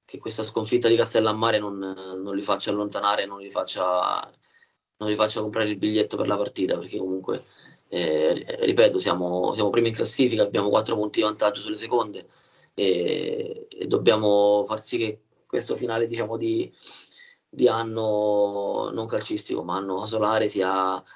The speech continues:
eh, ricco di punti, quindi dobbiamo cominciare a riprendere il nostro cammino e fare tre punti già domenica con la Vibonese, che comunque è una squadra da prendere, da, da non sottovalutare, perché anche se la classifica non è, non è delle migliori, l'ho vista anche contro il Monopoli,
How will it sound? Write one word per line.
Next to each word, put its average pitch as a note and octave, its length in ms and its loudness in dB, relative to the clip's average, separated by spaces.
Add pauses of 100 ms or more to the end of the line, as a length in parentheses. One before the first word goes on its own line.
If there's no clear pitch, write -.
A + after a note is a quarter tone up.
(260)
eh, F2 1000 -2
ricco A#2 200 0
di A2+ 120 0
punti, F#2+ 340 -2
quindi F#2+ 480 4
dobbiamo G2 240 2
cominciare G#2 500 2
a G2 60 4
riprendere G#2 420 4
il G2+ 80 0
nostro G#2 220 -2
cammino A2 280 -6
e G#2+ 40 -8
fare G#2 180 -2
tre G#2 120 -6
punti G2 340 -10
già G#2+ 160 4
domenica G#2 300 -2
con G2+ 100 6
la G2 60 2
Vibonese, G2+ 520 -4
che G2 160 -8
comunque G#2 500 -4 (500)
è E2+ 1160 2 (600)
una A2+ 140 -6
squadra A2+ 280 2
da G#2+ 120 2
prendere, G#2+ 760 4
da, G2+ 480 0 (920)
da A#2+ 100 0
non C3 100 0
sottovalutare, B2 600 2
perché A2+ 220 -6
anche A2+ 180 -8
se A#2+ 80 -4
la A#2 80 -2
classifica A2+ 540 -4
non A2+ 160 -6
è, G2+ 640 -6
non A2 140 -10
è A2 40 -4
delle A2+ 180 -6
migliori, A2 640 4
l'ho G2+ 140 -4
vista A2 300 -6
anche G#2 120 -10
contro A2+ 220 -16
il G#2+ 60 -14
Monopoli, A2 540 -4